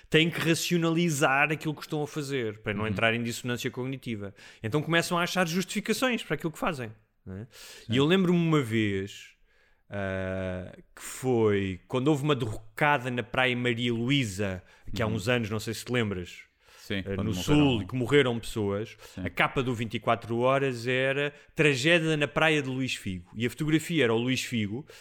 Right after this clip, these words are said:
Speaker 1: com a sua família linda, não é?
Speaker 2: Sim.
Speaker 1: Com aquelas filhas lindíssimas, as minhas cri-, eram crianças na altura. Agora também são lindíssimas, mas já é outro tipo de beleza.
Speaker 2: Sim.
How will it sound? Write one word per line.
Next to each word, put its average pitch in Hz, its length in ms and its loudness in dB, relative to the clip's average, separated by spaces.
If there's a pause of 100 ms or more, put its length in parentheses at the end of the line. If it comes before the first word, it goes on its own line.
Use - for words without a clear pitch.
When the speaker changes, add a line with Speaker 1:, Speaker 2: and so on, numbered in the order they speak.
(140)
Speaker 1:
com 120 80 -4
a 117 60 0
sua 139 180 -2
família 135 420 2
linda, 135 540 0 (260)
não 110 120 -2
é? 101 40 0
Speaker 2:
Sim. 110 60 -2
Speaker 1:
Com 107 60 -8
aquelas 107 280 0
filhas 110 300 -2
lindíssimas, 120 880 2
as 98 120 -8
minhas 98 260 -6
cri-, 120 200 -2
eram 110 140 2
crianças 135 380 0
na 113 60 0
altura. 107 300 0
Agora 139 200 2
também 175 180 0
são 175 180 0
lindíssimas, 175 460 0
mas 151 160 0
já 143 160 4
é 131 260 2
outro 139 240 0
tipo 127 240 -6
de 110 80 -10
beleza. 101 280 0
Speaker 2:
Sim. 104 280 -4